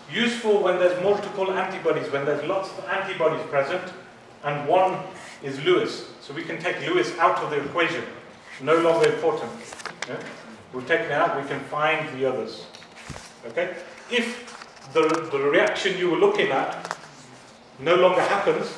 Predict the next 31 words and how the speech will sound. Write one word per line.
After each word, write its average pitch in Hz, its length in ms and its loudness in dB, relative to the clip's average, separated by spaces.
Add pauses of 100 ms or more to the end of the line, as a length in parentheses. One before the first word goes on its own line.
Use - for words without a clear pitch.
then 170 160 2
you 175 100 0
can 165 120 -4
say, 180 160 0
"Oh, 214 220 6
look, 208 160 4
it - 120 -2
was 135 120 0
Lewis 170 400 2
that - 120 -10
did 113 120 -8
it." 110 180 -10 (800)
Yes? 196 320 0 (1080)
If 170 140 -8
the 175 60 0
reaction 185 520 2
no 208 140 8
longer 208 280 8
happens, 208 600 0 (920)
the 139 80 2
one 180 220 6
that 175 140 4
you're 160 120 -2
looking 170 240 0
at, 156 140 -2
you 165 60 -4
can 160 100 -8
say, 147 160 2
"Okay, 151 360 4
Lewis 151 260 4
A 131 100 -2